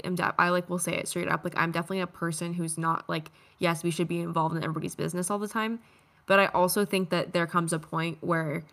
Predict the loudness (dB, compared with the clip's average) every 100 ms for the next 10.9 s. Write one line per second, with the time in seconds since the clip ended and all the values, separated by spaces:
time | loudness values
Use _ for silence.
0 | _ _ _ _ _ _ _ _ _ 2
1 | 2 4 2 4 4 0 -2 -2 2 4
2 | 4 2 0 0 -2 -2 -2 -2 0 4
3 | 4 4 -2 -2 -2 -4 -8 -10 -2 0
4 | 0 0 2 2 2 -2 0 0 -2 -4
5 | -2 0 2 2 0 -4 -6 -8 -4 -2
6 | 0 0 0 -4 -16 _ _ _ 4 6
7 | 2 2 4 4 4 2 2 0 0 0
8 | -2 -4 0 0 4 4 4 4 2 2
9 | 2 2 2 2 0 2 4 4 2 0
10 | 0 -2 -2 -4 -8 -4 0 2 0